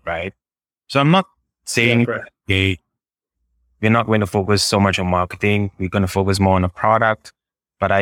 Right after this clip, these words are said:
Speaker 1: I think that's where the mindset comes from. That's where most of the
Speaker 2: Mm-hmm.
Speaker 1: doctrine,
Speaker 2: Okay, that makes sense.
Speaker 1: yeah, comes from.
Speaker 2: Yeah. But now, that, but now you see Y C is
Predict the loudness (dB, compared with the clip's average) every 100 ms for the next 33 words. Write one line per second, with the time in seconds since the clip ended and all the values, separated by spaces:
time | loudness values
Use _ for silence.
0 | -2 0 2 2 -2 0 0 2 2 2
1 | 0 0 -4 -4 -6 -6 -4 0 0 0
2 | -6 _ _ _ _ _ _ -4 -2 2
3 | 2 2 2 2 2 2 0 -2 0 2
4 | 2 0 -2 2 0 -2 -10 _ -2 -2
5 | -4 -6 -6 -6 -10 _ -10 -10 -16 _
6 | -20 -14 -14 0 2 4 2 0 -6 0
7 | 2 4 4 4 4 2 2 4 4 4
8 | 2 4 4 2 -2 -10